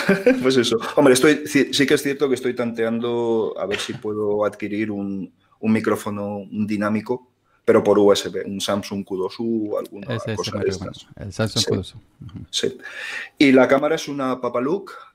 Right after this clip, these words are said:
Speaker 1: F novecientos, A-, A F novecientos veinticinco, que es una marca china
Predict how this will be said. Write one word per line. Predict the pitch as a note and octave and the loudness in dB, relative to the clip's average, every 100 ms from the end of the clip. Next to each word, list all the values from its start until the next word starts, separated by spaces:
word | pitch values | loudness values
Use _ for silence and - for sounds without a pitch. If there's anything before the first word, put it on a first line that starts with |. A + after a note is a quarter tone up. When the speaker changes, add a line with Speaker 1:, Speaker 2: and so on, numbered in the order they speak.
| - | -2
Speaker 1:
F | C3 C3 D#3 D3+ | -2 0 -4 -4
novecientos, | B2 A#2 C3+ C3 D3+ D3+ - | -2 -2 -2 -4 -4 -6 -6
A-, | B2 C3 B2 | -4 -4 -2
A | C#3 D3 | 0 0
F | C#3+ D#3+ | 0 -4
novecientos | C#3+ A2+ A2+ C3 D3+ - | -2 -2 -2 -2 -4 -6
veinticinco, | A#2+ A2 F#2+ F#2 G#2+ F#2+ - - _ - - _ | -6 -6 -8 -12 -12 -12 -16 -20 _ -20 -20 _
que | A#2 | -6
es | A#2 D3+ | -4 -2
una | D3+ | -2
marca | D3 D3 D3 C#3+ C#3 C3+ C3 B2 | 0 0 0 0 2 2 0 -4
china | - D3+ C#3+ | -4 -4 -4